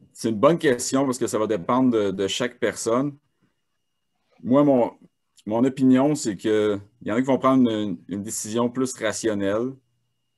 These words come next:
donc basée sur des critères de base qui ont préétabli. Donc, moi, je veux rester près de chez nous.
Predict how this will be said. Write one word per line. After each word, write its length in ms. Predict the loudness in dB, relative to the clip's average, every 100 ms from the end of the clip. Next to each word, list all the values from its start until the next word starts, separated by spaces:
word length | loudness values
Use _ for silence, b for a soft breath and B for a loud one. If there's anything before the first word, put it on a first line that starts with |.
| _
donc 260 | -10 -8 -2
basée 360 | 0 0 -2
sur 120 | -6 -6
des 140 | -8
critères 500 | -10 -10 -2 0 0
de 120 | -2
base 320 | 0 2 0
qui 80 | -2
ont 80 | -8
préétabli. 600 | -6 -8 -4 -4 -2 -4
Donc, 140 | -4
moi, 140 | -4 -4
je 100 | -6
veux 80 | -6
rester 400 | -6 -6 -6 -6
près 300 | -8 -8 -6
de 40 |
chez 220 | -6 -4
nous. 400 | -2 -2 -4 -8